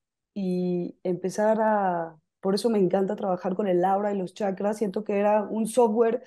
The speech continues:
que tenía desperdiciado. O sea, la, la vida, la, la educación me, me dijo que mi cuerpo, eh, empezaba mi vida aquí.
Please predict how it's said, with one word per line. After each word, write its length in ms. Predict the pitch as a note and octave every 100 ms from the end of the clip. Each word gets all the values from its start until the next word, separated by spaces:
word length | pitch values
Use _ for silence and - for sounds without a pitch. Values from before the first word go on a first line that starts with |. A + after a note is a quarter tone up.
| _ _ _
que 100 | F#3+
tenía 220 | G#3 G#3+
desperdiciado. 920 | A3 A3 G3 G3 G3 - - E3+ - _ _ _ _
O 60 | -
sea, 140 | G3+
la, 320 | G3+ G3 G3 -
la 160 | G3
vida, 360 | G#3 C4 B3+ C4+
la, 240 | D4 G#3
la 260 | F#3+ G3+ F#3+
educación 600 | G3 F#3 F#3 B3 A#3+ B3+
me, 260 | A#3 G#3+ -
me 140 | G3+
dijo 560 | G3+ C#4 - G#3+ A#3+ - _
que 440 | G#3+ F#3+ F#3 F#3 -
mi 220 | - G3+
cuerpo, 680 | F3 B3+ B3+ B3 G#3+ - - _ _ _
eh, 240 | - F#3 -
empezaba 400 | G3 F3 F#3+ A#3
mi 160 | A#3 G3+
vida 240 | A3+ A3+
aquí. 440 | G#3 G#3+ C#4+ G3